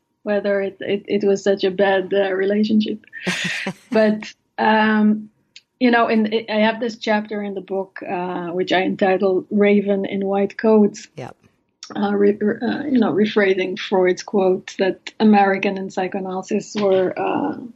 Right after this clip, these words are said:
Speaker 1: so ill adapted that, uh, it was as though a raven were to put on a white shirt.
Speaker 2: <laughs>
Speaker 1: Uh, Freud, Freud loved the American.
Speaker 2: Yeah.
Speaker 1: But, uh, but, uh, no, he had, I think he had a very conflictual relationship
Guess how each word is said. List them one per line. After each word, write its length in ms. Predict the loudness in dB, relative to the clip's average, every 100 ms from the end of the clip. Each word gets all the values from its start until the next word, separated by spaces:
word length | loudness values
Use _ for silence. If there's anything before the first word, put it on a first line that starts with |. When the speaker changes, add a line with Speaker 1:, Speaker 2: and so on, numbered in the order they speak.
| _ -6
Speaker 1:
so 280 | -2 2 4 6
ill 160 | 4
adapted 640 | 4 2 2 2 0 0 0
that, 320 | 0 0 -4
uh, 500 | -4 -2 -4 -4 -6
it 160 | -4 -2
was 200 | -2 0
as 200 | 0 0
though 480 | 2 4 6 6 4 0 -14 -14 -8 0
a 80 | 4
raven 480 | 6 4 4 2
were 180 | 2 -2
to 140 | -2 0
put 180 | 2
on 120 | 2 2
a 60 |
white 360 | 2 2 2 0
shirt. 320 | -2 -2 -6 -14 -20
Speaker 2:
<laughs> 260 | -18 -12 -10 -12 -12 -10
Speaker 1:
Uh, 320 | -10 -10 -10
Freud, 400 | -2 2 2 0
Freud 240 | 0 2
loved 300 | 2 0 -2 -4
the 60 |
American. 760 | -6 -6 -8 -8 -8 -10 -12 -14 -14
Speaker 2:
Yeah. 200 | -12 -12 -10 -2
Speaker 1:
But, 160 | 0
uh, 140 | 2 0
but, 380 | 0 -2 -2 0
uh, 280 | 2 0 -2 0
no, 180 | 2 4
he 120 | 4
had, 300 | 4 2 -2
I 120 | -6 -4
think 160 | -2
he 100 | -2
had 140 | -4 -6
a 60 |
very 340 | -6 -6 -6 -4
conflictual 640 | -2 -2 -6 -6 -4 0
relationship 720 | 2 4 4 0 -2 -2 -4